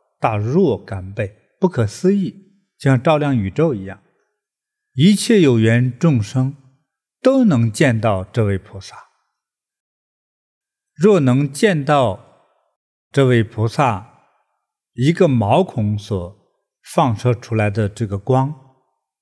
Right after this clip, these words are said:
这时候大家要观想哈，就能够见到十方诸佛。十方诸佛就是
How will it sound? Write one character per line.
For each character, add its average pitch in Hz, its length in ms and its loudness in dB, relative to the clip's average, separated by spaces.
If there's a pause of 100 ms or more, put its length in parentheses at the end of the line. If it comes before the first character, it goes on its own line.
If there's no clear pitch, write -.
(960)
这 107 120 -4
时 101 120 -4
候 107 40 -2
大 107 160 0
家 104 80 -2
要 107 160 0
观 123 260 -2
想 92 260 -8
哈， 104 420 -8 (1000)
就 139 220 2
能 107 240 2
够 123 200 0
见 113 340 -2
到 113 640 -6
十 123 420 -2
方 156 720 -4
诸 120 160 2
佛。 95 400 -14 (1400)
十 117 280 -4
方 143 240 0
诸 139 160 -2
佛 95 160 -8
就 98 140 -8
是 98 420 -8